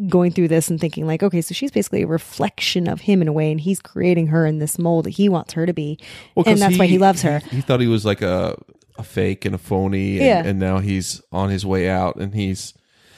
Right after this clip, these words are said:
Speaker 2: and especially comes ahead in that amazing scene where he gets really fucking angry at her, like, in the bath and
Speaker 1: Yeah,
Speaker 2: stuff.
Speaker 1: yeah, yeah.
Speaker 2: And, like, tells her, like, to take off all the makeup and
Speaker 1: Mm-hmm.
Speaker 2: all that stuff.
Speaker 1: 'Cause he doesn't like what the, no, 'cause he doesn't like what the industry is making her to be.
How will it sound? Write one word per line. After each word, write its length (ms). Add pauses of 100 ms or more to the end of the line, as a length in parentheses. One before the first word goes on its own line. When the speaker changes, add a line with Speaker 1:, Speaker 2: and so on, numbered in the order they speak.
(140)
Speaker 2:
and 100
especially 360
comes 200
ahead 280
in 60
that 120
amazing 240
scene 300
where 280
he 160
gets 240
really 380
fucking 360
angry 360
at 80
her, 220
like, 160
in 80
the 80
bath 400
and 80
Speaker 1:
Yeah, 220
Speaker 2:
stuff. 120
Speaker 1:
yeah, 80 (200)
yeah. 80 (760)
Speaker 2:
And, 160
like, 240
tells 240
her, 100
like, 220
to 80
take 320
off 180
all 120
the 100
makeup 520
and 240
Speaker 1:
Mm-hmm. 360
Speaker 2:
all 80
that 180
stuff. 420
Speaker 1:
'Cause 120
he 60
doesn't 120
like 160
what 100
the, 180
no, 180 (320)
'cause 140
he 120
doesn't 240
like 180
what 120
the 100
industry 400
is 80
making 300
her 100
to 80
be. 400